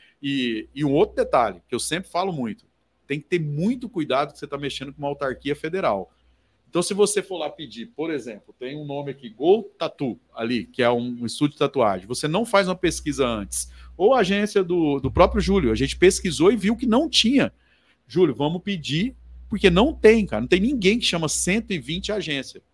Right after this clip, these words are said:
O processo dele correu normal e foi deferido. Mas se tivesse uma outra e o cara não tem essa expertise, o Júlio lá, se alguém vir lá e falar, "Opa, uai, por que que você tá pedindo a minha marca aí?" Aí a confusão tá pronta.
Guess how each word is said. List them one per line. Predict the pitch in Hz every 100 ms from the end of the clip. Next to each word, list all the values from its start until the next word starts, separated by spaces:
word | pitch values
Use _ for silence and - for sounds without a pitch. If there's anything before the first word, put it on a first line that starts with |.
| _
O | -
processo | 202 - 165 160
dele | 170
correu | - 202 180 208
normal | 240 233 180
e | 220
foi | 233
deferido. | 269 - 294 131 - - -
Mas | 131 139
se | - 294
tivesse | 370 254 190 220 214
uma | 175
outra | 139 196 254 131 98 -
e | 165
o |
cara | 160 143 135
não | 135 190
tem | 247 170
essa | 170
expertise, | 151 - 131 - 208 240 127 - _ _ _ _ _
o | 165 170
Júlio | 117 135 190 214 139
lá, | 120 131
se | -
alguém | 127 127 127
vir | 120 139 156
lá | 135
e | 170
falar, | 151 135
"Opa, | 208 - 185 110 98
uai, | 139
por | 107 151
que | 180
que |
você | -
tá | 151
pedindo | 139 127 127
a | 123
minha | 113
marca | 110 107 101
aí?" | 98 92
Aí | 127 107 117
a |
confusão | - 185 214 185
tá | 269
pronta. | - 113 -